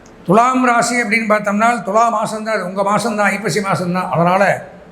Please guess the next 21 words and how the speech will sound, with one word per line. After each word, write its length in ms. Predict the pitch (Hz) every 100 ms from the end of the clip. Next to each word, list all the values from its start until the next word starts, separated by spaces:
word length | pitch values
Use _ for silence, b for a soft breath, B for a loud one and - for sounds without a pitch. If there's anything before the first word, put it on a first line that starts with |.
| - - - -
இந்த 200 | 196 208
மாசத்துல 400 | 214 202 214 233
உங்களுக்கு 360 | 196 196 202
பலவிதமான 540 | 185 196 208 202 202 202
நன்மைகள் 340 | 180 208 214
அப்படிங்கிறத 420 | 190 175 175 170
தான் 200 | 185 185
சொல்லணும். 240 | 175 180 208
ஒரு 160 | 180 180
தொண்ணூத்தைந்து 600 | 214 233 233 220 214 208
சதவிகித 420 | 180 180 165 165
நன்மைகள் 340 | 160 196 175 - - - - - - - - - - -
யாருக்கு? 440 | 170 175 165 170 170
துலா 160 | 170
ராசி. 260 | 160 143 - - - - - - - - - -
கல்வி 240 | 165 226
பயிலக்கூடிய 480 | 233 226 220 220 190
மாணவர்களுக்கு 580 | 180 208 208 196 190 220
தொண்ணூறு 340 | 185 202 208
சதவிகித 380 | 170 175 165 156
நன்மைகள், 340 | 165 185 196